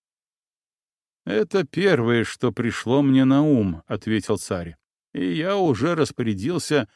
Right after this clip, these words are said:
чтобы Анки, верховный жрец храма Мардука, занялся этим вопросом.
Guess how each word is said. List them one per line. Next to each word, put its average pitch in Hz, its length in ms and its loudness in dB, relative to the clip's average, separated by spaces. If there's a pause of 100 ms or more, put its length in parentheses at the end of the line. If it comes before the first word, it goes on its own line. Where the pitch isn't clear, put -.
(220)
чтобы 123 420 -2
Анки, 147 680 -2 (380)
верховный 131 720 0
жрец 107 400 0
храма 135 360 2
Мардука, 127 680 0 (240)
занялся 135 840 -2
этим 113 340 -4
вопросом. - 640 -8